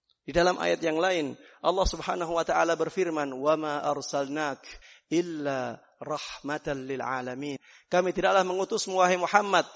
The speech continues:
kecuali sebagai bentuk rahmat untuk semua alam. Tidak ada satupun di mereka yang berhak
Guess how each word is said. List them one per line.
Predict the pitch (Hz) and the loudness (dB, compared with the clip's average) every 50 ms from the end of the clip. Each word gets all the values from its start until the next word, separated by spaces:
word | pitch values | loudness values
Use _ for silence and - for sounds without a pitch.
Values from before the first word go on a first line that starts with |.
| - - - - | -20 -20 -16 -6
kecuali | - 170 - 202 196 190 190 - | -4 0 4 6 6 6 6 4
sebagai | - 175 190 180 185 185 | 4 4 4 4 4 2
bentuk | 160 147 220 240 240 233 208 202 | 4 4 0 2 2 0 0 2
rahmat | 202 220 226 208 - - 190 196 175 156 - - 185 | 4 4 4 4 2 0 0 0 0 0 0 -6 -8
untuk | 185 175 180 170 - | -6 -4 -4 -4 -2
semua | - - - 170 165 175 202 233 226 214 196 196 202 | -2 -4 -2 -4 -4 -4 -4 -2 2 2 2 4 6
alam. | 220 220 220 208 190 170 147 127 120 - - - _ _ _ _ _ _ - | 6 8 8 8 4 4 0 -8 -10 -14 -18 -20 _ _ _ _ _ _ -12
Tidak | 156 143 156 156 180 190 | -6 -2 -2 -2 -2 -2
ada | 165 160 | -4 -6
satupun | 143 - 147 - - 185 151 160 151 139 | -6 -6 -10 -8 -8 -12 -10 -8 -8 -6
di | 131 | -4
mereka | 135 - - - 147 | -4 -6 -6 -6 -6
yang | 143 135 131 131 123 | -6 -6 -6 -6 -6
berhak | 165 160 156 131 151 143 - | -4 -4 -4 -2 -2 -4 -4